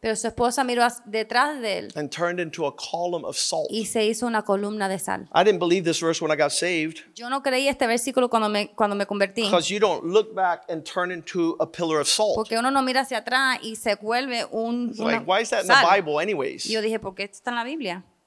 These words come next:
Speaker 2: Thirty years later, I was watching Discovery Channel.
Speaker 1: Treinta años más tarde estaba viendo Discovery
Speaker 2: And
Speaker 1: Channel.
Speaker 2: they sent a submarine to the bottom of the Dead
Speaker 1: Y
Speaker 2: Sea.
Speaker 1: mandaron un submarino debajo del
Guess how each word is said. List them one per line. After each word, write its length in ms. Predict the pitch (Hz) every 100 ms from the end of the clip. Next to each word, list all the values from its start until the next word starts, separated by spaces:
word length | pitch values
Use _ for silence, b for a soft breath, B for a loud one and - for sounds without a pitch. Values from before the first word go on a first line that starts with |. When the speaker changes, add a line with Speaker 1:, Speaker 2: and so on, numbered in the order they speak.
| _ _ - -
Speaker 2:
Thirty 260 | 196 196
years 280 | 190 180 170
later, 400 | 175 202 196 165
I 80 | 143
was 200 | 156 151
watching 480 | 151 165 175 180 151
Discovery 640 | 147 - - 208 214 180 139
Channel. 380 | - 131 127
Speaker 1:
Treinta 380 | 165 220 233 233
años 260 | 226 240 220
más 280 | 220 208 -
tarde 260 | 226 254
estaba 300 | 285 262 220
viendo 320 | 220 226 226 208
Discovery 460 | 208 - 220 269
Speaker 2:
And 60 | 277
Speaker 1:
Channel. 280 | 330 156 165
Speaker 2:
they 80 | 156
sent 300 | - 190 175
a 60 |
submarine 560 | 165 - 170 175 202 185
to 120 | 175
the 120 | 151
bottom 480 | 139 156 175 196 -
of 160 | - 135
the 80 | 143
Dead 260 | 135 170
Speaker 1:
Y 40 | 160
Speaker 2:
Sea. 540 | - - 220 135 233
Speaker 1:
mandaron 460 | 226 226 226 247 254
un 60 |
submarino 580 | 247 240 214 214 269 247
debajo 500 | 214 190 214 240 254
del 220 | 226 214